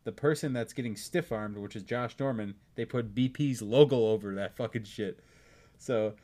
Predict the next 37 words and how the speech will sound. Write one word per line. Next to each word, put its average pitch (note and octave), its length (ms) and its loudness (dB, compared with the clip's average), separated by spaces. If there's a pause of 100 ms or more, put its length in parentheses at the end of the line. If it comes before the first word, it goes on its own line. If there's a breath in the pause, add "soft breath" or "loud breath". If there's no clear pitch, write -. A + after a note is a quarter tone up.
(360 soft breath)
this C3+ 180 -4
is B2+ 100 -4
Quick C#3 240 -2
Trip - 200 -4
stiff-arming, C3 800 -2
uh, A#2+ 180 -4
<laughs> B2+ 120 -12
B B2 140 2
P B2+ 220 -2
to A#2+ 100 -2
the A2 100 -4
ground, G2 380 -4 (260)
you G#2+ 140 -10
know, G2+ 240 -6
and F#2 260 -10 (120)
you G#2+ 100 -8
know B2 120 0
what? C#3+ 180 0
They're A#2 120 -2
right, G2+ 260 -2 (540)
because F#2 520 -12 (840)
it's - 280 -8
wild. E2+ 320 -8 (380)
So, E3 200 4
happy C3+ 260 0
Monday, B2 280 0
Quick G#2 220 -6
Trip - 180 -8
fans. A2 320 -6
Stop A#2+ 280 -6
in A#2+ 180 -6
today C3+ 340 -2
to A#2 80 -6
pick B2+ 200 -10
up A2+ 80 -6
some A2 180 -8
delicious A2+ 420 -4